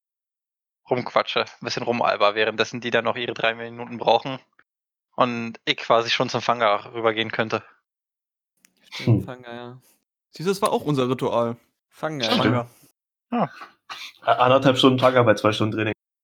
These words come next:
Speaker 2: Ja.
Speaker 3: <laughs> Normal.
Speaker 1: Das
Speaker 4: Auch
Speaker 1: ist
Speaker 4: für die
Speaker 1: Scherz.
Speaker 4: Leute, die's, die's nicht
Speaker 1: Ja.
Speaker 4: kennen, also, also Fanga ist auch ein Spiel,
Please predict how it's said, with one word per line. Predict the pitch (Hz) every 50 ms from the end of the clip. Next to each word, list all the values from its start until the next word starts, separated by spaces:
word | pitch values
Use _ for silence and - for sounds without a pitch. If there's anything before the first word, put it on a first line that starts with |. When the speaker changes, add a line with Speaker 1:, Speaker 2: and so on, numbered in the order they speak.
| _ _ -
Speaker 2:
Ja. | 202 208 175 120
Speaker 3:
<laughs> | - - 175 - - - 180 -
Normal. | - - 113 113 113 - - - - - - - _ _ _ _ _ _ - 285 302 277 220 190 -
Speaker 1:
Das | - 131
Speaker 4:
Auch | 107
Speaker 1:
ist | 131 -
Speaker 4:
für | -
die | 151
Speaker 1:
Scherz. | 131 - 147
Speaker 4:
Leute, | 147 147 147 139
die's, | 147 139 - - _ _ _ _ _
die's | - 135 135 -
nicht | 131 -
Speaker 1:
Ja. | 175 156 143 139
Speaker 4:
kennen, | 147 131
also, | - 127 120 - - - _ _ _ _ _ - - - -
also | 120 120 127
Fanga | 123 - 127 139 147
ist | 139 -
auch | 101 135 143
ein | 139
Spiel, | 135 - - 143 147 147 147 147 143 - - - 120 120 120 120 120 123